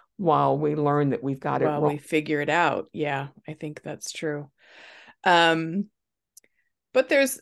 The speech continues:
Speaker 2: I mean, there's hopeful spots ev-, everywhere. There's, there's good stories and people who are willing to, uh, be fierce advocates, to be on the side of the child and their families.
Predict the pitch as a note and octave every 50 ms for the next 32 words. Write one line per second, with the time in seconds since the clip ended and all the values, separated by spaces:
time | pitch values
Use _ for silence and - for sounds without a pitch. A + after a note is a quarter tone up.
0 | - A#3+ A#3+ A#3+ A#3+ A#3+ A#3+ A3+ A3+ A3+ B3 A#3 - - - G3+ G#3 - - F3+
1 | E3+ E3+ - - F3 D3+ D3+ F#3+ - _ - E3 D#3+ D#3 E3+ D#3 D#3 D3 C#3 C3
2 | - - D3 D#3 C#3+ C#3+ D#3 - - - - - - - C#3+ D#3 - - - -
3 | - - - - D#3+ D#3 - - - D#3+ E3 F#3 - - - - E3+ - - -
4 | F3+ F3+ D3+ C3 B2 D3 D3+ - D3+ D3+ D3+ D3+ D3+ D#3+ E3 F3 _ _ _ _
5 | _ _ _ _ _ _ _ _ _ - - - G#3+ D#3+ D3 - A#2+ - C3 C3+
6 | - G2 F2+ - - - _ _ _ _ _ _ _ _ _ _ - - F3 F3+
7 | F3+ D#3+ - - _ _ _ - - E3 E3 E3+ - - D#3+ D3 D#3 E3 F3+ F#3
8 | D#3+ - F#3 F3 E3+ E3 - - - - - - - - _ _ - E3 D#3 D#3
9 | D3+ D#3+ D#3+ D#3+ D#3+ D#3 D#3+ D#3+ - D#3 D3+ D3+ D#3 D#3+ D#3 - D#3+ D3+ - -
10 | D#3+ D3 D3+ D3+ D3+ D#3 D#3 D#3 D3+ D3+ D#3 D#3 D#3 - - D3 D3+ D3 D3+ D3+
11 | D#3 D3+ D3+ D3+ D#3 - - -